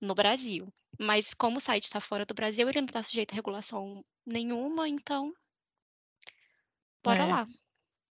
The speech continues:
Speaker 2: Exatamente. E também, assim, eu, tudo que tá acontecendo em relação a esse, esse, ahn, s-, esse evento, né, com, com, com manipulação de resultados e jogadores sendo pagos, tudo,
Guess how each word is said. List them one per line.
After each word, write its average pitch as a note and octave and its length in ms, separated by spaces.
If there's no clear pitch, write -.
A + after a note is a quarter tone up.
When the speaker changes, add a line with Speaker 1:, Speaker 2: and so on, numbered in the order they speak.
Speaker 2:
Exatamente. G3 920
E B3 80
também, C4 400
assim, B3 340
eu, A3 120
tudo C4+ 280
que - 60
tá - 100
acontecendo A3 560
em G#3 100
relação G3+ 540
a F#3+ 100
esse, F#3+ 640
esse, F#3 720
ahn, F3 540
s-, - 120
esse G#3 220
evento, G#3 580
né, G#3 360
com, F#3 440
com, F#3 380
com - 140
manipulação F3+ 640
de F#3+ 100
resultados F3+ 1160
e F3+ 260
jogadores F3+ 500
sendo F#3 280
pagos, F#3 580
tudo, G#3 380